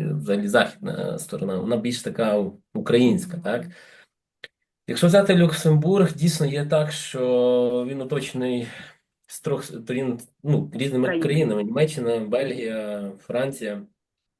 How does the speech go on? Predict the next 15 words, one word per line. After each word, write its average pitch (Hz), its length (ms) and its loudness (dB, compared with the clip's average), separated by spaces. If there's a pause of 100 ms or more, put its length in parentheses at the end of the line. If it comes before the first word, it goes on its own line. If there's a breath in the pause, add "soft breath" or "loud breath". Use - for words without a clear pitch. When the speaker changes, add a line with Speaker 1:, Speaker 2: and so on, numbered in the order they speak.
(640 soft breath)
Speaker 1:
Ну, 127 80 -2
на 127 100 4
рахунок 151 360 4
мовного 156 400 4
питання, 151 720 -4 (140)
м, 113 960 -6 (220)
тут 139 140 -6
можна 147 260 0
так 123 220 0
сказати, 104 520 -2
що 113 520 2 (380 loud breath)
проблем 151 580 2 (460)
великих 160 460 0
немає. 151 500 0 (140)
М, 110 300 -8